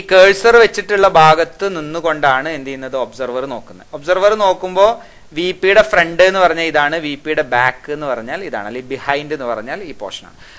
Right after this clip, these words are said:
അതുകൊണ്ടാണ് second ക്വാഡ്രന്റിൽ വരുന്ന ഏതൊരു പോയിന്റിനെയും അല്ലെങ്കിൽ ലൈനിനെയും above H പി, എച്ച് പിയുടെ മുകളിലാണ് and behind V പി, വി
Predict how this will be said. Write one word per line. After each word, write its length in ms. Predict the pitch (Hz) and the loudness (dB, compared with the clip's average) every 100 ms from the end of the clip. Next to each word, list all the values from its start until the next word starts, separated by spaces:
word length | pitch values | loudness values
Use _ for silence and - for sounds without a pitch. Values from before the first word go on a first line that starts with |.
| - | -8
അതുകൊണ്ടാണ് 460 | 185 233 254 233 226 | 2 4 6 6 4
second 420 | - 202 226 233 | 2 0 0 4
ക്വാഡ്രന്റിൽ 460 | 220 202 196 196 202 196 | 6 6 4 0 4 4
വരുന്ന 500 | 165 156 151 170 226 - 165 | 4 2 2 2 2 0 0
ഏതൊരു 320 | 170 196 180 180 | 0 0 -2 -2
പോയിന്റിനെയും 800 | 151 131 131 127 123 117 131 135 | -2 -2 -4 -10 -10 -8 -8 -6
അല്ലെങ്കിൽ 280 | 143 143 151 131 | -6 -4 0 0
ലൈനിനെയും 640 | 131 151 143 117 110 156 190 - - - - - 156 | 0 -6 -8 -10 -12 -12 -16 -20 -20 -20 -10 0 2
above 360 | 160 190 247 247 | 6 8 8 6
H 180 | 180 - | 2 -2
പി, 60 | 160 | -2
എച്ച് 160 | 139 - | -2 -2
പിയുടെ 200 | 160 165 175 | 0 0 0
മുകളിലാണ് 600 | 147 156 180 160 139 185 185 | 2 4 6 6 4 2 2
and 120 | 151 143 143 | 0 -2 -6
behind 440 | 139 170 175 170 143 | 0 2 2 -2 -6
V 80 | 120 107 | -6 -12
പി, 80 | 117 | -12
വി 80 | 123 | -10